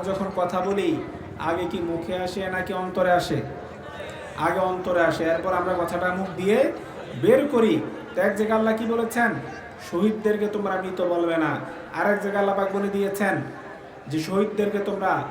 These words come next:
এক জায়গায় আল্লাহ পাক বলেছেন, শহীদদেরকে তোমরা মৃত বলবে না, বরঞ্চ ওরা জীবিত, কিন্তু তোমরা বুঝতে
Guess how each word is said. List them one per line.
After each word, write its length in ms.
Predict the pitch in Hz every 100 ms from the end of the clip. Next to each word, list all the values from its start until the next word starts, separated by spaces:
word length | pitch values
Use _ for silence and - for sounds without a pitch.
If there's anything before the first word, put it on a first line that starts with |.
| - - - - -
এক 140 | 180 190
জায়গায় 220 | 202 202
আল্লাহ 180 | 202 202
পাক 180 | 196 202
বলেছেন, 280 | 202 196
শহীদদেরকে 520 | - 190 196 202 196 202
তোমরা 240 | 202 196
মৃত 240 | 202 196 202
বলবে 280 | 190 196 196
না, 100 | 180
বরঞ্চ 400 | 190 196 196 208
ওরা 320 | 190 190 190
জীবিত, 360 | 196 220 220 220
কিন্তু 360 | - 196 190
তোমরা 280 | 185 185 190
বুঝতে 560 | 180 170 - 226 302